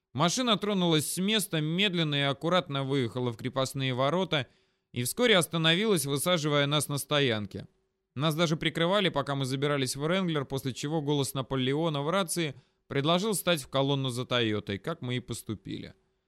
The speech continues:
Наш маленький конвой медленно спустился по серпантину, при этом Ленд-Крузер сбил бампером незнамо как забредшего сюда мертвеца, который, отлетев назад, скатился по склону вниз.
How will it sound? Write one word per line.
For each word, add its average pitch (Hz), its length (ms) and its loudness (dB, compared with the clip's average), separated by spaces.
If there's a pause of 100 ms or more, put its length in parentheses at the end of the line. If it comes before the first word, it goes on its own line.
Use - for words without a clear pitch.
(440)
Наш 151 240 4
маленький 220 440 4
конвой 190 480 6
медленно 180 440 4
спустился 175 540 0
по 170 140 2
серпантину, 175 760 2
при 151 160 2
этом 139 280 2
Ленд-Крузер 160 580 0
сбил 135 280 0
бампером 151 500 0
незнамо 139 440 0
как 147 180 0
забредшего 127 560 0
сюда 131 240 -2
мертвеца, 127 560 -2
который, 131 400 -2
отлетев 113 420 -4
назад, 120 360 -4
скатился 117 460 -6
по 117 120 -4
склону 113 380 -4
вниз. 104 400 -8